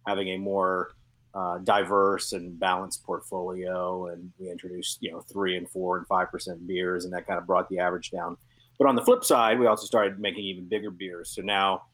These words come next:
our stouts kinda fall into three categories. We have, like, the ten percent stouts, and then we have, like, the fourteen percent stouts, and then, of course, you know, the eighteen percent stouts. Um, and, you know, my guess is it probably still averages out to ten. <laughs>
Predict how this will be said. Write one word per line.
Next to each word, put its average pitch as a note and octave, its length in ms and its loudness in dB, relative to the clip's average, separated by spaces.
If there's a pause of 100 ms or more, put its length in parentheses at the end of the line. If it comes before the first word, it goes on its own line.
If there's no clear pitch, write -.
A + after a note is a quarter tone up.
(220)
our G#2 100 0
stouts G2 480 2
kinda F#2+ 240 -2
fall G2 320 4
into F2+ 240 -6
three G2 260 -2
categories. F#2+ 560 -2
We F#2+ 80 -6
have, F2+ 120 -4
like, F2 160 -6
the F2+ 80 -14
ten G#2 520 0
percent G#2 380 -4
stouts, F#2+ 560 2
and F#2 100 -10
then F#2 80 -8
we F#2 120 -6
have, F2+ 160 -2
like, F2 240 -6 (240)
the G2 80 -8
fourteen A2 580 0
percent G2 320 -2
stouts, F#2 500 2
and F#2+ 80 -8
then, F2 80 -10
of E2+ 120 -16
course, - 460 -6 (360)
you G2 80 -6
know, E2+ 160 -8
the - 180 -8
eighteen F#2 540 -8 (100)
percent G2 320 -4
stouts. - 600 -6 (440)
Um, F2 400 -2
and, E2+ 180 -14 (720)
you C4 80 4
know, B2 160 0 (120)
my G#3+ 120 6
guess G3+ 160 10
is F#3 120 8
it E3+ 60 8
probably E3 220 8
still D3 220 6
averages B2+ 320 4
out A2 220 2
to G#2 200 0
ten. - 600 2 (140)
<laughs> - 100 2